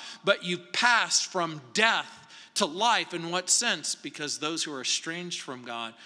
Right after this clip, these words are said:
those who are dead in their trespasses and sins, those who are, who are living a dark and an empty life, haven't responded to the call. So we go from the apostles' call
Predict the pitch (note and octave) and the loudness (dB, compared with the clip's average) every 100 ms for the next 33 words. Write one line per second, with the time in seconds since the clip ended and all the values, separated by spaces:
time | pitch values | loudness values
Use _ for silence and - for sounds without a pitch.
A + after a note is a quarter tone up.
0 | - - D3 D#3+ D#3+ D3+ C3+ A#2 C#3+ D3+ | -20 -8 -2 -2 -2 -4 -8 -10 -6 -6
1 | E3 D3 C3+ B2 - B2 - C#3 A#2+ - | -6 -8 -12 -10 -8 -6 -6 -4 -4 -4
2 | B2 A#2+ - B2 A#2 A#2 - - - C#3 | -6 -6 -4 -4 -8 -14 -16 -16 -8 -2
3 | E3+ E3 - D#3 C3 B2 - - D#3+ C#3+ | 0 0 -2 -2 -4 -6 -12 -2 0 0
4 | D3+ F3 E3+ D3 B2+ A2 E3+ D#3 D#3+ - | -2 -2 -2 -4 -6 -4 0 2 0 -2
5 | - D3 C3+ C#3+ D#3 D3+ C3+ B2+ D#3 D3+ | -14 -10 -10 -10 -10 -10 -10 -8 -6 -6
6 | A#2+ - - _ _ _ _ _ _ _ | -6 -8 -20 _ _ _ _ _ _ _
7 | _ _ - D3+ - F#3 - - F#4 - | _ _ -10 -10 -8 -8 -4 -4 -6 -10
8 | - A2 - - - - _ _ _ _ | -12 -16 -20 -20 -20 -20 _ _ _ _
9 | _ _ _ _ _ _ _ _ _ _ | _ _ _ _ _ _ _ _ _ _
10 | _ - - A3 G#3+ G3+ G#3 C#4 C#4+ B3 | _ -6 2 2 2 0 4 2 2 -2
11 | G#3 F#3 F#3 C4 D#4+ - F#3+ D#3+ - - | 0 -2 2 2 2 0 0 -2 -4 -2
12 | C#3 A#2 C#3+ - - _ | 0 0 -4 -8 -18 _